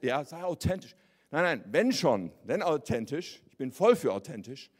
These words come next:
aber dann bitte authentisch gegenüber Überzeugungen, die aus der Wahrheit des Wortes Gottes in meinem Leben gebaut sind und zu denen ich stehe, egal ob der Wind bläst oder die Sonne scheint,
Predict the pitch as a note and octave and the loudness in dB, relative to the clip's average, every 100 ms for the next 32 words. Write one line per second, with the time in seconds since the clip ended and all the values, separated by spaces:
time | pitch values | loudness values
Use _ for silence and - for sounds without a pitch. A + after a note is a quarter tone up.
0 | _ - - - C3 D#3+ E3+ D#3+ - C#3 | _ -20 -20 -6 -2 0 2 0 2 0
1 | - F3 G#3+ C#3+ - D3 C#3+ C3+ C3 G#2+ | 2 -2 -2 -4 -4 -2 0 -2 -6 -8
2 | G2+ G2+ - - F#3+ E3 A2 G2 F#2 C#3+ | -10 -10 -12 -4 -2 -2 -4 -4 -6 -10
3 | _ _ - - C3+ B2 A#2+ G#2 B2+ E3+ | _ _ -20 -4 -2 0 -4 -2 -2 -2
4 | F3 E3 B2+ - A#2+ D3+ D3 A#2 - C#3+ | -4 -6 -8 0 6 6 4 -10 -2 4
5 | D3 D3 C3+ B2 A2 A2 B2+ B2+ A2+ A2 | 4 2 -4 -2 0 0 0 0 2 2
6 | G#2+ - F2+ _ - - - B2+ B2+ C3+ | 2 -2 -20 _ -20 -18 -12 -8 -2 0
7 | B2 A2+ - F3 F#3+ D3+ C#3 C#3+ D3 D#3 | 2 0 4 8 8 6 2 4 6 6
8 | D#3+ D#3 A#2 B2+ B2 C#3 C3+ C#3+ G3 G3 | 4 0 0 2 2 -2 -2 2 2 2
9 | - C#3 C3 B2 D#3+ E3+ - D#3 E3 | -2 -2 -2 -2 -4 -4 -4 -4 -4